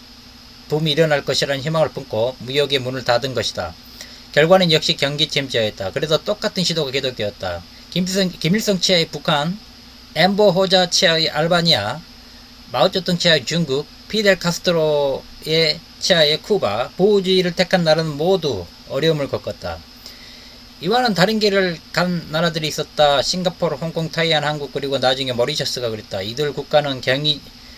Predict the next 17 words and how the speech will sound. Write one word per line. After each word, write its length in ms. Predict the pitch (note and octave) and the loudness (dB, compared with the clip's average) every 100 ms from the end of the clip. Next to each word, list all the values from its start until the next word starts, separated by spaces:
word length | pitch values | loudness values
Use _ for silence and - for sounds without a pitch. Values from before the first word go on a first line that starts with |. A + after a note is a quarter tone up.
| - - | -20 -2
경기적 480 | C3 G#3 G#3 G3+ - | 0 2 2 0 0
성장의 480 | G#3 G3 F3+ E3+ | -2 2 2 2
동행하가 420 | E3 E3 D#3 C#3 A#2 | 0 0 0 0 2
되었다. 500 | G#2+ G#2+ F#2+ E2+ E2+ - - | 2 0 -4 -8 -10 -18 -14
이십 280 | D#3+ G#3+ G3+ | -4 -2 -2
세기에 420 | G3 F#3 F3 E3+ | 0 0 2 2
방침을 360 | - D#3 F#3+ F3 | 0 -2 0 2
바꾼 300 | D#3 - C#3+ | 0 0 -4
나라들이 360 | C#3 C#3+ C3+ B2 | 0 0 0 -6
있다. 340 | - G2+ E2+ E2 - - | -6 -8 -8 -12 -14 -4
독일, 460 | C3+ D#3+ F3 F3+ F#3+ - - | -2 0 0 -2 -10 -20 -8
일본, 420 | C3 C#3+ D#3+ E3 | -4 0 0 0
칠레, 420 | - F3+ E3 D#3+ C3+ | -2 0 0 0 -2
마오쩌둥 720 | A#2+ C#3+ D3+ - C#3+ C#3 C3 B2+ | -2 -2 -2 -6 -8 -6 -6 -2
이후 500 | B2+ C3+ C3 D3+ D3 | -2 0 0 -4 -6
중국, 360 | - C#3+ D3+ E3+ - - | -8 -6 -6 -6 -10 -12
인도, 360 | C#3+ E3+ F#3 | 0 2 2